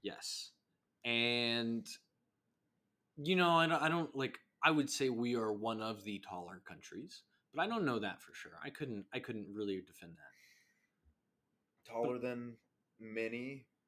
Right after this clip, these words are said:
Speaker 2: but I don't know
Speaker 1: Like
Speaker 2: if
Speaker 1: a,
Speaker 2: I can put
Speaker 1: like
Speaker 2: it, I really don't know if I can put us above average, to be honest.
Speaker 1: Really?
Speaker 2: I don't know enough.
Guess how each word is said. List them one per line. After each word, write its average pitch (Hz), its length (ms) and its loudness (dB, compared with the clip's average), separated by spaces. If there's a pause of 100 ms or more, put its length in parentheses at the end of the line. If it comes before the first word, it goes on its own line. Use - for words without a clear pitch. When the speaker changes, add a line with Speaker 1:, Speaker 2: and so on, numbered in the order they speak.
(100)
Speaker 2:
but - 100 -10
I 117 100 2
don't 123 200 -2
know 113 460 0
Speaker 1:
Like 135 280 2
Speaker 2:
if 131 120 4
Speaker 1:
a, - 20 6
Speaker 2:
I 127 100 6
can 127 160 0
put 117 140 -4
Speaker 1:
like 156 120 6
Speaker 2:
it, 120 200 0
I 139 100 8
really 160 280 2
don't 139 160 2
know 120 80 0
if 113 100 -2
I 113 60 2
can 104 120 -8
put 107 140 -4
us 101 100 -8
above 90 220 -8
average, - 460 -14
to - 80 -20
be 92 80 -6
honest. - 320 -12 (140)
Speaker 1:
Really? 247 260 6
Speaker 2:
I - 20 10
don't 151 160 8
know 120 180 0
enough. 110 300 -4